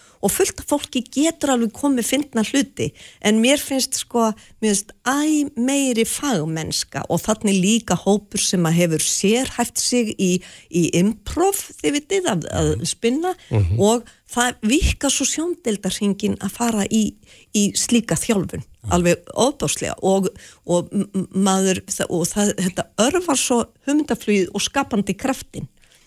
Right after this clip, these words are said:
Speaker 2: Mhm.
Speaker 1: Þannig að nú, ég segi bara, fagmennskan verður æ meiri.
Speaker 2: Einmitt. Uppáhaldskaupið þitt,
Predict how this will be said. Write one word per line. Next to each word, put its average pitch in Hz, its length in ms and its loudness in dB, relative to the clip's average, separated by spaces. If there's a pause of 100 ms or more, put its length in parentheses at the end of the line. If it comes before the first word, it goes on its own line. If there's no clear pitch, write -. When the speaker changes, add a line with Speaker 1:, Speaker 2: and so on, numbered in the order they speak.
(280)
Speaker 2:
Mhm. - 80 0
Speaker 1:
Þannig 202 220 4
að 190 80 2
nú, 196 160 2
ég 196 180 0
segi 262 280 0
bara, 233 280 -2 (200)
fagmennskan 254 680 -2
verður 233 400 0
æ 262 200 0
meiri. 220 520 0 (640)
Speaker 2:
Einmitt. 95 440 -4 (800)
Uppáhaldskaupið 147 760 0
þitt, - 300 -4